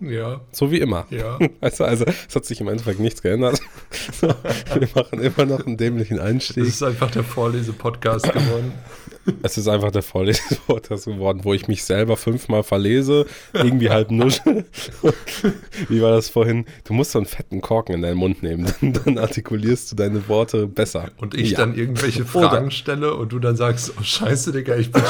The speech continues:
Speaker 1: schon <laughs> weiter.“ Ich hab das wieder
Speaker 2: Ja.
Speaker 1: zugemacht.
Speaker 2: So, oder wir zum fünften Mal den roten Faden verlieren. <laughs> Äh, ja, und zwar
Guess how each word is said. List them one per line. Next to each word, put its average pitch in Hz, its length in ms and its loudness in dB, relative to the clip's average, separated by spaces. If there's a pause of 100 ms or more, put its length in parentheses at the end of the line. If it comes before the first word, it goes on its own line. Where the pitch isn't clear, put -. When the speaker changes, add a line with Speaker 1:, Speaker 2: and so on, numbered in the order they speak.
Speaker 1:
schon 120 180 6
<laughs> - 0 -
weiter.“ 190 520 -2 (500)
Ich 220 180 -6
hab 127 180 -2
das - 180 -6
wieder 120 200 2
Speaker 2:
Ja. 120 80 0
Speaker 1:
zugemacht. 113 640 0 (840)
Speaker 2:
So, 156 220 4 (320)
oder 110 280 0
wir 104 120 0
zum 107 180 -2
fünften 113 380 -2
Mal 92 140 0
den 92 120 0
roten 90 300 0
Faden 92 300 -6
verlieren. 101 480 0
<laughs> - 40 -10 (1700)
Äh, 135 280 4
ja, 135 320 2
und 113 220 -4
zwar 120 420 2